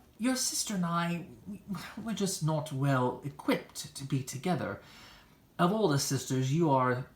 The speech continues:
you are the prize. Trust me.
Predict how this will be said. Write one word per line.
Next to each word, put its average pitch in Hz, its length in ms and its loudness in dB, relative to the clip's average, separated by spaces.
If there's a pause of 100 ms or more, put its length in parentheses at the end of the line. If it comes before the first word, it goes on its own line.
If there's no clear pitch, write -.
(360)
you 147 220 2
are 143 100 6
the 131 100 0
prize. 107 720 0 (160)
Trust - 340 0
me. 107 240 -8